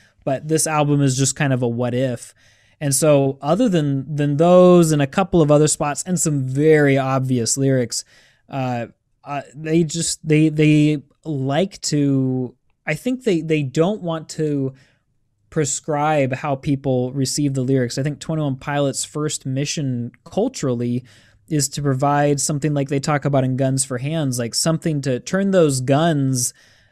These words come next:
um, that you're using to hurt yourselves metaphorically, because Twenty One Pilots has always been about reaching out to people who are experiencing self-harm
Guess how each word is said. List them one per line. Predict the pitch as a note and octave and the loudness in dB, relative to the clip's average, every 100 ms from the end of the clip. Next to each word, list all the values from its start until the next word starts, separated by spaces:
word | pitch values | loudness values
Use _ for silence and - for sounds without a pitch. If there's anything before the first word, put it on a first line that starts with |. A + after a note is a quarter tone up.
| - | -6
um, | C#3 B2+ B2 | -4 -2 -2
that | C3 | -2
you're | D3 | 2
using | C#3 D3 D3 D3 | 4 4 2 2
to | B2+ | 2
hurt | E3 E3+ | 2 0
yourselves | E3 C3 C#3 A#2+ | 0 0 0 -2
metaphorically, | C3 B2+ A#2+ D#3 E3+ F3 - C3 A#2 A2+ A#2+ | -2 -2 0 2 4 2 0 -6 -4 -6 -8
because | C3+ C#3+ C3+ - - | -4 -2 -4 -6 -18
Twenty | - D#3+ | -8 -6
One | C#3+ | -2
Pilots | D3+ C#3 | -2 -2
has | C3 | -2
always | C3 D3 D3 | -2 0 0
been | C3+ C3+ | 0 -2
about | B2 B2+ B2 B2 _ _ - | -2 -2 -2 -6 _ _ -2
reaching | D3 C3+ C#3+ | 0 0 0
out | C#3 C3+ | -4 -4
to | C3+ | -8
people | C#3+ C3 C3+ B2+ B2 B2 | -4 -4 -2 -2 -2 -4
who | C#3 | -4
are | B2+ | -4
experiencing | A#2+ - C#3 B2+ B2 - B2 A#2+ A#2 | -4 -6 -6 -6 -6 -6 -6 -6 -6
self-harm | A#2 A#2 A2 E3 D#3+ D#3 D3+ D3+ | -8 -8 -6 -2 0 0 0 -2